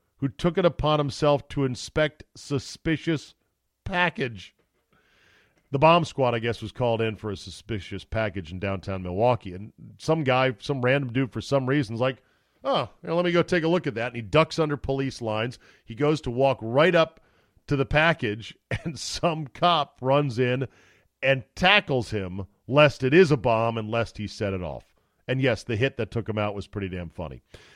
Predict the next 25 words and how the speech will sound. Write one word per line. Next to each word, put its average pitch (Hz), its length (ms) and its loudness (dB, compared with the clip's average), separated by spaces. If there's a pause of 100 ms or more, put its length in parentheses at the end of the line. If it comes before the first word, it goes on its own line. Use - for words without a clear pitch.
(200)
Anyway, 151 380 4
thanks 170 380 0
for 151 100 -2
the 139 60 2
morning 143 300 2
drive 120 300 2
entertainment 110 480 -4
on 95 60 -6
the 87 80 -6
Hog, 107 320 0
and 90 100 -10
thank 95 300 -6
you 78 80 -14
for - 80 -18
the 82 80 -12
Zabecasts. 90 880 -8 (240)
Loyal 160 260 4
listener, 110 360 -4
Casey 101 600 -8 (340)
Birschbach. - 1400 0 (840)
This 196 300 6
one 165 260 4
from 147 240 2
Brian 180 580 4
Lucas 147 760 4